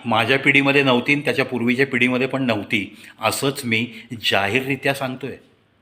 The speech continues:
काही लोकांना हे कबूल करायला लाज वाटेल, तसे बुद्धिवंत खूप होऊन गेले, पण सध्याच्या जनरेशनमध्ये त्या बुद्धिवंतांपेक्षासुद्धा जास्त स्पार्क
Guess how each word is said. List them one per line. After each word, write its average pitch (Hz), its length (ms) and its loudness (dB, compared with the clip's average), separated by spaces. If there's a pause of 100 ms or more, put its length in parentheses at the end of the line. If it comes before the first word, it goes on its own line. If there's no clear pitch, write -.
(800)
काही 123 200 4
लोकांना 131 320 0
हे 135 140 4
कबूल 123 240 2
करायला 135 320 2
लाज 117 240 2
वाटेल, 123 360 -2 (1040)
तसे 127 160 2
बुद्धिवंत 147 600 2
खूप 156 240 0
होऊन 180 200 4
गेले, 151 220 0
पण 143 600 -6 (220)
सध्याच्या 127 440 0
जनरेशनमध्ये 120 800 -2 (460)
त्या 123 120 2
बुद्धिवंतांपेक्षासुद्धा 135 1400 -2
जास्त 110 440 -4
स्पार्क 123 440 0